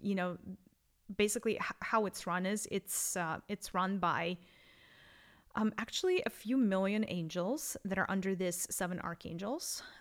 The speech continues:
Um, and they govern, uh, the various dimensions of each of these, um, galaxies, if that makes sense. So the day-to-day, everything from programming the weather, you know, and, and, and, like,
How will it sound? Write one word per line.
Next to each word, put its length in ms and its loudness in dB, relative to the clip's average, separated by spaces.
Um, 300 4
and 360 4
they 680 2
govern, 720 4
uh, 380 2
the 140 0
various 640 2
dimensions 560 -4
of 120 -10
each 220 -6
of 120 -8
these, 540 -6
um, 540 -6
galaxies, 640 -6
if 100 -12
that 160 -10
makes 160 -10
sense. 260 -10
So 160 -2
the 120 -2
day-to-day, 580 2
everything 460 -2
from 560 2
programming 560 4
the 100 2
weather, 460 4
you 160 0
know, 260 0
and, 240 2
and, 180 0
and, 300 0
like, 160 -2